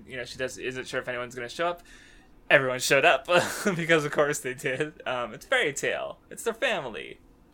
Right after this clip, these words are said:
Um, oh yeah, so, um, like, there's, like, a whole page where she's, you know, like, "Oh, everyone's names."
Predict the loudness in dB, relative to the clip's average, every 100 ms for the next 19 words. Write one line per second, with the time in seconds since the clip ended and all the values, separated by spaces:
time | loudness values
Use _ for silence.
0 | _ -8 -6 -6 -8 -16 -20 _ _ _
1 | _ -20 -20 _ _ _ _ _ 0 2
2 | 2 0 0 0 0 -4 -4 -6 -10 -16
3 | -20 -20 -20 -20 -20 _ _ _ _ 0
4 | 0 2 2 4 2 2 2 2 0 0
5 | -2 -4 -6 -6 -4 0 2 2 2 2
6 | 2 0 -4 -4 -4 -4 -4 -12